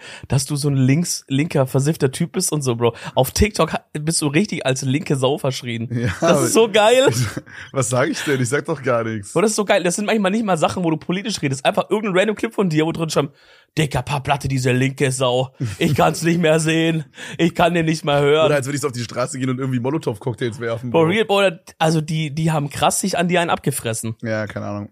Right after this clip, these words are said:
Speaker 2: Aber, ähm,
Speaker 1: Kann's eine Diktatur geben, die gut ist?
Speaker 2: Ja.
Speaker 1: Wie, wie definieren wir gut? Ich glaube, es kann ein Land geben, in
Speaker 2: Wo
Speaker 1: dem es geht, die Leute, äh,
Speaker 2: Also
Speaker 1: die Leute
Speaker 2: ich,
Speaker 1: gut
Speaker 2: ich
Speaker 1: geht.
Speaker 2: frag mich, ob es so eine, oder anders gefragt, zum Beispiel früher,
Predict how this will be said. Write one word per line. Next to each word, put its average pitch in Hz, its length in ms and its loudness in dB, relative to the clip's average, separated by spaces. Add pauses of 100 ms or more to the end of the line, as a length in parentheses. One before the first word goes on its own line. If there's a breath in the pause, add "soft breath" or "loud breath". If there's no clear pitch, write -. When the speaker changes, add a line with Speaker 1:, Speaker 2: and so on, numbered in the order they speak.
(120)
Speaker 2:
Aber, 127 400 6
ähm, 127 400 2
Speaker 1:
Kann's 139 260 0
eine 151 80 2
Diktatur 156 480 -2
geben, 165 220 -2
die 123 100 -2
gut 131 240 -6
ist? 98 220 -6 (160 soft breath)
Speaker 2:
Ja. 117 180 0
Speaker 1:
Wie, 165 200 2
wie 185 80 0
definieren 175 360 0
wir 143 100 2
gut? 160 220 -6 (140 soft breath)
Ich 131 160 -4
glaube, 127 240 0
es - 140 -2
kann 170 160 -2
ein 139 40 0
Land 107 220 0
geben, 123 200 0
in 139 40 6
Speaker 2:
Wo 143 60 6
Speaker 1:
dem 143 100 6
es 143 140 6
geht, 151 160 2
die 160 60 -2
Leute, 160 260 0 (240)
äh, 156 160 -8
Speaker 2:
Also 139 160 0
Speaker 1:
die - 0 -
Leute 185 140 -6
Speaker 2:
ich, 226 40 -10
Speaker 1:
gut 220 160 -8
Speaker 2:
ich 120 60 -4
Speaker 1:
geht. 127 80 -6
Speaker 2:
frag 170 160 4
mich, 185 160 -6
ob 139 140 0
es - 160 -4
so 135 120 -2
eine, 131 140 0 (340)
oder 143 200 2
anders 165 220 2
gefragt, 156 280 -4
zum 143 60 -4
Beispiel 135 200 -4
früher, 185 420 0